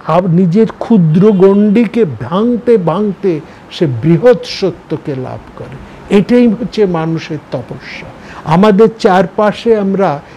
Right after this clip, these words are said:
কিছু কিছু ধারণার মধ্যে নিজেকে আবদ্ধ করে রাখি, এই ধারণা ভেঙে আমরা বাইরে বেরোতে চাই না।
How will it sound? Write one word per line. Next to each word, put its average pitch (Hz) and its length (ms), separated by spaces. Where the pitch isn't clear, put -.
কিছু 214 240
কিছু 233 420
ধারণার 226 720
মধ্যে 196 380
নিজেকে 190 440
আবদ্ধ 160 600
করে 151 240
রাখি, 139 320
এই 220 300
ধারণা 208 560
ভেঙে 185 760
আমরা 165 300
বাইরে 151 500
বেরোতে 147 480
চাই 196 260
না। 117 400